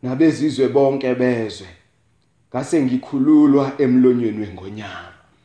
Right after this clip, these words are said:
Kwesinye isikhathi siyosindiswa ey'nkingeni esibhekene nazo.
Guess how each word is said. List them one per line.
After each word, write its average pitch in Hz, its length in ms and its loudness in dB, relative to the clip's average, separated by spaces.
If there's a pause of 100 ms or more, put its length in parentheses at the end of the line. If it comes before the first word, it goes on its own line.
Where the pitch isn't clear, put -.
(540)
Kwesinye 180 320 -4
isikhathi 175 420 -4
siyosindiswa 151 920 -2 (720)
ey'nkingeni 139 680 2
esibhekene 123 560 -2
nazo. 101 460 -12